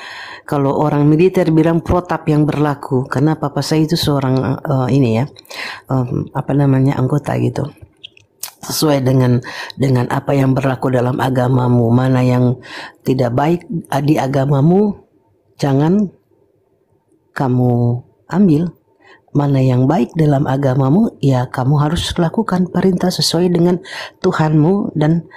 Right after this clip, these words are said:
eh, kitab Al-Quranmu. Hanya itu saja orang tua saya. Karena untuk, eh,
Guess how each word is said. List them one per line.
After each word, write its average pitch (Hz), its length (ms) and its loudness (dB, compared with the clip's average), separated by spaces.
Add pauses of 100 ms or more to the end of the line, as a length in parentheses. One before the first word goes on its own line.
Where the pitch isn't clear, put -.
(540)
eh, 135 160 -2
kitab - 400 -4 (960)
Al-Quranmu. 131 880 -2 (400)
Hanya 185 240 2
itu 160 200 0
saja 107 440 -4 (160)
orang 135 240 0
tua 123 160 -4
saya. 113 320 -2 (240)
Karena 180 400 0
untuk, 156 400 0 (420)
eh, 156 380 0